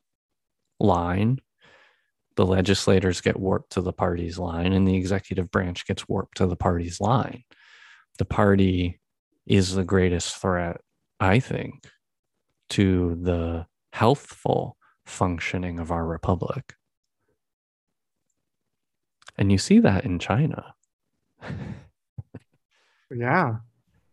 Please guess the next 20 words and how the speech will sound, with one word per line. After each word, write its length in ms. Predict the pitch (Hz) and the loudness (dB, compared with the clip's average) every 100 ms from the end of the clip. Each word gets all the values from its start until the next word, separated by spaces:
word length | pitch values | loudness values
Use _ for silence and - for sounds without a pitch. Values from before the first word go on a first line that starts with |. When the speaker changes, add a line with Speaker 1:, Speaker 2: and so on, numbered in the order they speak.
| - | -6
Speaker 2:
I 60 | 127 | 0
mean, 180 | 123 120 | 2 4
that's 260 | 123 123 | 2 2
what 120 | 135 131 | 2 4
I 100 | 131 | 4
was 140 | 123 | 2
thinking, 300 | 135 127 123 | 0 0 0
the 60 | 117 | -2
same 260 | 127 120 | -4 -6
thing, 240 | 117 156 135 | -2 0 0
is 120 | 113 | 2
that, 240 | 113 117 - _ _ _ | 2 0 -6 _ _ _
well, 160 | 127 123 | 0 0
the 220 | 113 - | 0 -6
communists 640 | 113 127 123 147 139 120 - | 2 4 6 6 4 2 -2
do 240 | 123 117 | -2 2
it, 160 | 135 123 | 0 -2
the 60 | |
Chinese 560 | 117 131 123 123 127 117 | -4 0 2 4 2 2
government 580 | 123 120 131 147 117 | 2 2 4 2 0